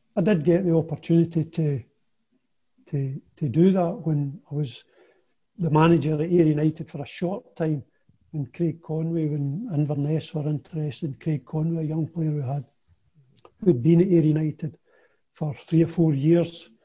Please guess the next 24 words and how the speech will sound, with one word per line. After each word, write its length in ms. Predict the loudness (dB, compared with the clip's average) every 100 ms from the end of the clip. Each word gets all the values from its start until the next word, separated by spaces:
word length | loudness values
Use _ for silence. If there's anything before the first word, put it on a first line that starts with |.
| _ _ _ -10
and, 340 | -6 -6 -6
uh, 360 | -8 -6 -6 -6 -10 _ _ _ _ -6
got 120 | -2
an 80 | 0
opportunity 800 | 0 -2 0 2 2 0 -4 -4 _ _ -4
to 100 | -2
go 200 | 0 -2
to, 500 | -2 0 0 -2 -4
it 100 | -4
was 120 | -2
actually 320 | -4 -2 -4 -4
Dundee 320 | -4 -2 -2
United, 520 | 0 0 0 -2 -6
'cause 200 | -6 -6
we, 100 | -8 -12 _ -20 _ _ 4
Ayr 120 | 6
United 600 | 8 6 4 0 -6 -4
played, 260 | 0 2
we 160 | 4 2
played 520 | 2 0 6 8 8
Inverness, 760 | 6 2 0 -4 -2 -2 -4 -6
and 140 | -8 -6
Craig 260 | -8 -8
Conway 500 | -8 -6 -4 -4 -8